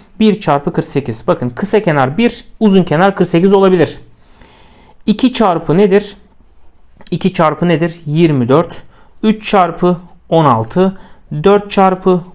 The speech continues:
on iki. Beş olmuyor. Altı çarpı sekiz. Yedi olmuyor. Sekiz çarpı altı. Değil mi?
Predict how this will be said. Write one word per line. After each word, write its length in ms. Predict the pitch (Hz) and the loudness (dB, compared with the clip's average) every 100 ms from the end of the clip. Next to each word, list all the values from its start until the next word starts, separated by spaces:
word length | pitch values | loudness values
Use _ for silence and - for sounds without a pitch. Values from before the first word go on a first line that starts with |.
| - | -4
on 160 | 160 147 | -2 -2
iki. 460 | 120 - 156 170 - - | -4 -4 -4 -4 -12 -2
Beş 240 | 180 180 208 | 0 2 2
olmuyor. 400 | 190 190 185 185 - | 2 2 0 -2 0
Altı 340 | 151 160 190 | 0 0 -2
çarpı 360 | - 156 - - | -2 -2 -4 -8
sekiz. 360 | 135 135 143 | -6 -6 -2
Yedi 160 | 170 185 | 2 2
olmuyor. 320 | 180 180 190 | 2 2 -2
Sekiz 340 | 185 185 185 | -2 -4 -4
çarpı 320 | - 151 160 151 | -2 -2 0 -2
altı. 320 | 117 117 110 - - - | -2 -8 -16 -16 -16 -4
Değil 120 | - | -2
mi? 100 | 135 | -2